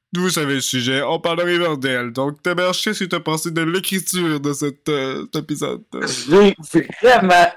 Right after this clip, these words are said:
Speaker 2: aimé ça.
Speaker 1: Ah oui !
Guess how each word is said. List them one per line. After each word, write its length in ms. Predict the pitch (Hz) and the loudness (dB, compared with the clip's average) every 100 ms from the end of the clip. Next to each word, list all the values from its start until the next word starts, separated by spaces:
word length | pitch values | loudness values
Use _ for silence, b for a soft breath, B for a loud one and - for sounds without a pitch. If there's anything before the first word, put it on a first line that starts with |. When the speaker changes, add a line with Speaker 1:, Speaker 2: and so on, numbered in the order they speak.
| - - | -8 0
Speaker 2:
aimé 320 | 165 160 143 | 0 2 -2
ça. 240 | - 135 151 - | -4 -10 -10 -6
Speaker 1:
Ah 600 | 156 175 165 160 147 139 139 | -4 -2 -2 -2 -4 -4 -2
oui ! 640 | 165 254 302 277 208 156 | 0 2 2 0 -2 -4